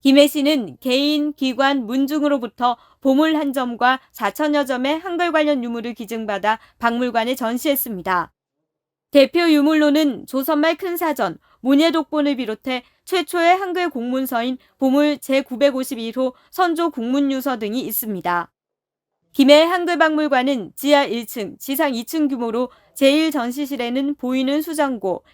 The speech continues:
인터랙티브 조선말 큰 사전이, 제이 전시실에는 교실 체험 공간,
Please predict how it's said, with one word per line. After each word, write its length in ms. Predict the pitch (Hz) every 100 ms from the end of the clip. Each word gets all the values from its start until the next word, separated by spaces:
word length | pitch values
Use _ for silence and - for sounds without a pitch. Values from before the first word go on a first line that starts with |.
| _
인터랙티브 840 | 240 254 330 294 285 262 233 285
조선말 480 | 285 240 285 269 285
큰 220 | 359 320
사전이, 480 | 302 269 196 185 170 _ _ _ -
제이 380 | 269 269 302 294
전시실에는 920 | 254 247 269 269 233 233 247 196 -
교실 320 | 254 254 311 294
체험 360 | 339 320 302
공간, 380 | 240 202 180